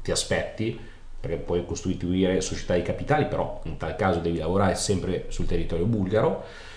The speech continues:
e, oppure società personale, eh, strutturata ad hoc come libero professionista, li varia a seconda del, del rapporto che puoi avere con il commercialista, partendo dal presupposto che non conosci la lingua bulgara,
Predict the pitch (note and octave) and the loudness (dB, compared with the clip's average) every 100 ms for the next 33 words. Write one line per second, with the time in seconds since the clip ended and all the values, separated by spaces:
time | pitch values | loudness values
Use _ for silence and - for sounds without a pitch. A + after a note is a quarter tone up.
0 | - - - - C3 G#2+ G2+ F#2 F2+ - | -16 -18 -18 0 6 8 8 8 6 4
1 | D#2+ - D#2+ F2 - E2+ - D2+ D#2 D#2 | 2 2 2 2 2 0 -2 -4 0 2
2 | D#2+ - - - D2 D2 D2 C#2+ D2 D2 | 6 8 8 8 6 2 -2 -4 -4 -4
3 | C#2+ - C#2 F2 E2 E2 D2+ D#2 D2 C#2 | -6 -8 -4 -2 -2 -2 -2 0 0 0
4 | C#2 C#2 - F2+ E2+ D#2+ C#2+ - D2+ F2 | -2 -6 -6 -2 0 0 -2 -2 -4 -4
5 | D#2 D2+ F2 F2 E2+ F#2 G#2 G2 C3+ E2+ | -2 0 2 0 -2 0 0 4 4 4
6 | - A2 C3+ - - - G2 F#2+ F#2 D#2+ | 0 2 2 0 -4 -2 2 4 4 2
7 | D#2+ E2+ E2 E2+ F2 F2 E2+ F2 E2+ D#2+ | 2 0 -2 -4 -4 -2 2 2 2 0
8 | D#2 D2+ C#2+ C#2+ - C#3+ C#3+ F#2 F#2+ - | -2 -4 2 10 12 12 8 4 4 4
9 | F#2+ - G2 - G2+ F#2+ F#2+ G2 G2 F2 | 4 4 0 0 2 4 4 4 2 0
10 | E2+ E2+ - F#2+ F#2 - E2 - - - | 0 -2 0 0 0 -2 -6 -8 -10 -6
11 | F2 E2+ F#2+ F#2 F2 F2+ E2 - - F2 | -4 2 2 4 4 2 2 -4 -4 -2
12 | E2+ G2+ F#2+ - F2 E2+ E2+ F2 E2+ - | 0 2 0 0 0 0 0 0 0 0
13 | F2 E2 E2+ E2 E2+ F2 D#2+ D#2+ D#2 D2+ | -2 -2 0 0 0 0 0 -2 -2 -2